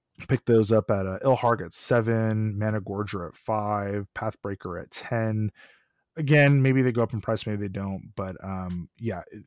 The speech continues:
if you haven't looked, if you're interested in the Secret Lair stuff, I would start looking at them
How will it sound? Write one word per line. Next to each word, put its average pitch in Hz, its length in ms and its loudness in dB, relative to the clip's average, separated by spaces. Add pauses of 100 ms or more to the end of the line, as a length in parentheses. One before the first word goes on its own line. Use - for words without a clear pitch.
(200)
if 131 200 -4
you 127 120 2
haven't 143 400 2
looked, - 460 -2
if 123 160 -6
you're 123 240 4
interested 156 400 2
in 113 540 2
the 98 100 -4
Secret - 340 -2
Lair 95 240 -2
stuff, 117 320 -2
I 110 60 2
would 113 140 0
start 139 180 0
looking 110 320 0
at 110 180 -4
them 117 300 0